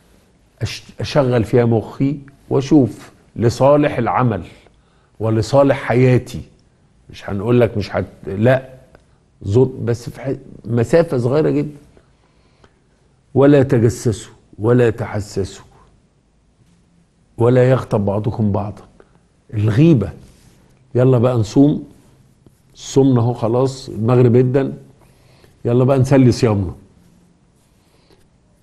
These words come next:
ده بعد الصيام بحلقات. ليه؟ ليه؟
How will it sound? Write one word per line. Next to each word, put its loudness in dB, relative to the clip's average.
ده -2
بعد 0
الصيام 0
بحلقات. -4
ليه؟ 2
ليه؟ 2